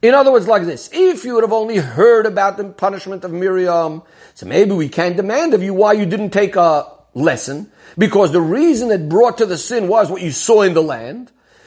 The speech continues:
and you're only hearing about a story that happened with Miriam, so that's Shmiya versus Re'iyah, maybe it's not as powerful. But Rashi is saying, "Ra'u, you saw yourself this lesson,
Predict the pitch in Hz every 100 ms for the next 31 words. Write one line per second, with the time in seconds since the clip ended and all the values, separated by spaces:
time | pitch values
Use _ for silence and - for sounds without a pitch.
0 | _ _ _ _ _ _ _ - 262 294
1 | 262 196 202 226 254 240 202 135 113 180
2 | 311 359 311 233 202 175 - - 196 160
3 | 156 156 151 139 135 151 175 233 - 165
4 | 139 - 196 240 233 139 180 196 180 143
5 | 170 185 196 185 180 185 165 175 185 -
6 | 226 277 208 - - - 156 175 202 202
7 | 208 180 202 190 180 185 202 233 190 151
8 | 170 208 - - 226 247 233 202 - -
9 | 240 302 214 214 - 196 170 - 98